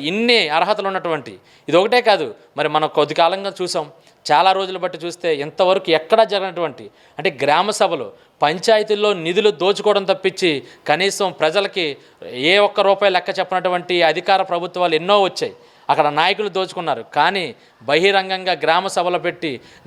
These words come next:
ప్రభుత్వం నుంచి ఏ నిధులు వచ్చాయి, ఏ రూపాయి ఖర్చు పెట్టాం, ఎంత రూపాయి మిగిలిందన్నది ప్రతిదీ లెక్కతో సహా ప్రతి మనిషికి అర్థమయ్యేలాగా గ్రామ సభలు రాష్ట్ర వ్యాప్తంగా అన్ని పంచాయతీలు పెట్టి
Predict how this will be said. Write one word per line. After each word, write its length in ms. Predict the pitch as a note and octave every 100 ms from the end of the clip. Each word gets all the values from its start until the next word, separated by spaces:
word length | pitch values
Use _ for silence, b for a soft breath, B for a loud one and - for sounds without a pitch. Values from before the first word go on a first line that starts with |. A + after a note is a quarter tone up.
| -
ప్రభుత్వం 400 | D3+ F#3 G#3+ G#3+
నుంచి 240 | G3+ F3 F#3
ఏ 100 | G3+
నిధులు 280 | G#3 G3+
వచ్చాయి, 460 | F#3+ F#3 F#3 D#3+ A#2+ B B
ఏ 160 | D3 F#3+
రూపాయి 320 | G#3+ G#3 G#3
ఖర్చు 260 | G3 F3+ F3+
పెట్టాం, 260 | F#3 F#3
ఎంత 280 | D#3+ D#3 F#3
రూపాయి 340 | G3 G3 G3+ F#3
మిగిలిందన్నది 480 | F#3 F#3+ F#3 F3+
ప్రతిదీ 440 | F3 F3+ F3+ A3 G3+
లెక్కతో 440 | E3 F3 G3+ G3+
సహా 160 | F3+ F#3
ప్రతి 320 | F3 E3+ F3+
మనిషికి 360 | E3+ G3+ G3+ G#3
అర్థమయ్యేలాగా 480 | F#3 G3 F#3+ F#3 F3 B _
గ్రామ 220 | D#3 E3+
సభలు 400 | F#3+ G3 F3 D#3+ - B -
రాష్ట్ర 380 | E3 G#3 -
వ్యాప్తంగా 420 | G#3 G#3 G#3 G3+ F#3
అన్ని 180 | G3+
పంచాయతీలు 500 | G#3 G3 G3 F#3+ F#3+
పెట్టి 420 | F3+ F#3+ - E3+